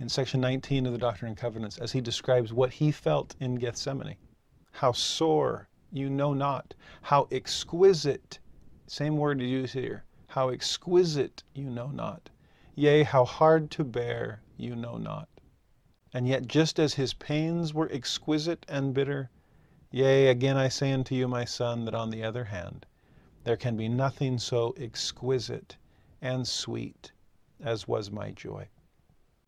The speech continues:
Doesn't that sound like the fruit of the tree of life? Nothing so exquisite or sweet. By the way,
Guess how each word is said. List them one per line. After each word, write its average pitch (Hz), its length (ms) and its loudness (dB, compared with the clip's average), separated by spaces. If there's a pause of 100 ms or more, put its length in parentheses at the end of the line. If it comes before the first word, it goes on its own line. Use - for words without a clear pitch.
(140)
Doesn't - 220 -6
that 123 140 -6
sound 131 260 0
like 127 300 0
the 110 200 -6
fruit 135 440 2
of 120 80 -8
the 120 80 -8
tree 127 240 0
of 117 100 -2
life? 120 380 -6 (640)
Nothing 127 680 -2
so 127 260 2
exquisite 123 600 -4 (140)
or 113 140 -8
sweet. - 440 -10 (720)
By 117 140 -4
the 117 100 -4
way, 113 380 0